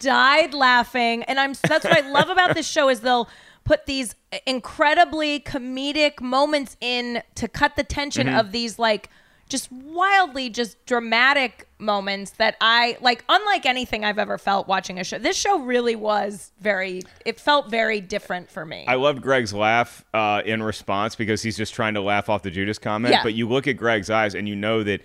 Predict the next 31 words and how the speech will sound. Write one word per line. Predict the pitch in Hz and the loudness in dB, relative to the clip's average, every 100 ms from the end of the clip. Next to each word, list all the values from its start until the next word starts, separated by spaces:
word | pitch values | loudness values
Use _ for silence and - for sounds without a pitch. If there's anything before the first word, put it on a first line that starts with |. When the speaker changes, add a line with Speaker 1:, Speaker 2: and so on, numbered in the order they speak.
| - _ | -12 _
Speaker 2:
he's | - 135 104 | -6 -4 -2
realizing | 123 120 107 104 104 101 | 0 2 0 0 -2 -4
that | 104 | -4
if | 104 - | -6 -6
I'm | 107 131 147 | -4 -2 -2
gonna | 131 117 | -4 -4
stay | - - 98 107 113 110 _ _ - | -8 -4 0 0 0 -4 _ _ -6
in | 110 110 | -4 -2
this | 101 98 - | -4 -4 -6
kind | 113 104 | -4 -4
of | - | -4
corporate | 110 104 110 98 _ | -4 -2 -4 -6 _
world | 90 98 107 113 - - | -8 -4 -2 -4 -8 -8
Speaker 1:
Yeah. | 113 90 | -6 -4
Speaker 2:
that | 107 101 | -2 0
I've, | 98 95 82 - | 0 -2 -6 -8
you | 98 101 | -4 -2
know, | 95 92 - 92 | -2 -4 -6 -6
like, | 107 101 | -4 -2
infiltrated, | 104 110 131 113 123 123 127 127 | -4 -4 -6 -4 0 0 0 -4
Speaker 1:
Yeah. | 208 165 - | -4 -6 -4
Speaker 2:
this | 98 139 170 | -2 0 -2
is | 127 | -2
gonna | 135 120 | -2 -2
be | 117 | -2
the | 107 | -2
rest | 104 104 101 | -2 -2 -6
of | 87 | -6
my | 87 | -6
life. | 76 65 - | -6 -8 -10
Speaker 1:
Yeah. | 208 190 | -6 -6